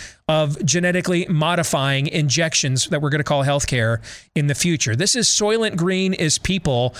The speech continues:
I am legend kind of stuff. What's your take?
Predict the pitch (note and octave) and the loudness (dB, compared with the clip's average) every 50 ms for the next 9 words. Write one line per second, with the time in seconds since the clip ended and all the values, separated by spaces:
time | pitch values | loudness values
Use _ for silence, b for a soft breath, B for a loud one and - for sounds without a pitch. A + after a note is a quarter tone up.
0 | B B B - D3 F3 F3 E3+ D#3+ D#3+ E3 D#3+ D#3 F3 G3 F3 - D3+ C3+ B2+ | B B B 0 0 2 2 2 2 2 0 0 0 0 0 0 0 0 0 0
1 | A#2+ A#2+ B B B B - - C#3 C3 C3 B2+ C3 A#2+ - - B2+ B2 C3+ D3 | -2 -4 B B B B -4 -2 0 0 2 2 2 2 0 0 0 0 0 0
2 | - - - B B B B B B B _ - D3+ F3 G3 - - F#3+ - - | -2 -4 -6 B B B B B B B _ -2 -2 0 0 0 0 0 0 0
3 | - B2+ A#2 A2 - | 0 0 0 -2 -6